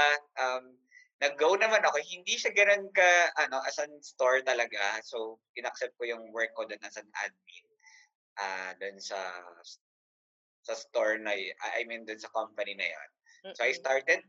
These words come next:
Speaker 1: that as a ano. So, sobrang happy ako na related sa fashion. So, dun ko na-realize, ah, dun pala sa, hindi pala yung, yung fashion pala is hindi pala siya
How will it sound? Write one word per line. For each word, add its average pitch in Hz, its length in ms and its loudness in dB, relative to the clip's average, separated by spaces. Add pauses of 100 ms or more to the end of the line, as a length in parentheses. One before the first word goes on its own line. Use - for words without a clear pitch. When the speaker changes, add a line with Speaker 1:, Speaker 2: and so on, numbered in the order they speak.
Speaker 1:
that 104 200 -4 (120)
as 110 220 -8
a 101 120 -4
ano. 98 140 -14
So, 107 180 -6
sobrang 151 460 -4
happy 151 320 0
ako 139 340 0
na 117 120 -8 (520)
related 131 380 -2
sa 139 160 0
fashion. 131 400 2
So, 135 240 -4 (240)
dun 196 220 -2
ko 208 120 0
na-realize, 156 1200 2
ah, 120 460 0
dun 123 220 -10
pala 120 180 0
sa, 120 140 -8 (680)
hindi 147 240 -6
pala 147 300 6
yung, 143 320 -4 (100)
yung 139 320 -10
fashion 131 420 0
pala 131 280 2
is - 440 -12
hindi 120 280 -16
pala 120 240 0
siya 120 140 -6